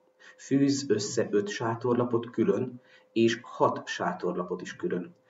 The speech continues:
A hatodik sátorlap pedig lógjon le a sátor elején.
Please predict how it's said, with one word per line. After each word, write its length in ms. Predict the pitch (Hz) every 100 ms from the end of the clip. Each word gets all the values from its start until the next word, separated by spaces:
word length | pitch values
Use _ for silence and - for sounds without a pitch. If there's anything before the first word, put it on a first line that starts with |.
| - -
A 100 | -
hatodik 380 | 123 175 180 139
sátorlap 560 | - 120 123 123 107 -
pedig 240 | 101 101
lógjon 340 | 110 117 113 101
le 80 |
a 100 | 95
sátor 440 | 90 87 85 90 85
elején. 340 | 80 76 -